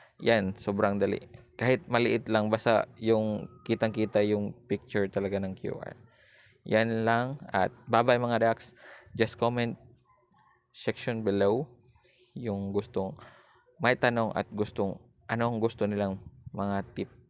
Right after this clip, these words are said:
sa mga mas mapadali ang yung pagbayad ng mga passenger natin. Salamat, at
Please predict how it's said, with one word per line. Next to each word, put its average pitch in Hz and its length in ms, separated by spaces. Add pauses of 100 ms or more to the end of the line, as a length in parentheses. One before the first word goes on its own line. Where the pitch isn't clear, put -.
(500)
sa 101 140
mga 95 260 (960)
mas 110 320
mapadali 101 800 (160)
ang 92 160
yung 92 400
pagbayad 87 480
ng 82 160
mga 71 220 (880)
passenger 87 480
natin. - 320 (240)
Salamat, 117 640
at - 240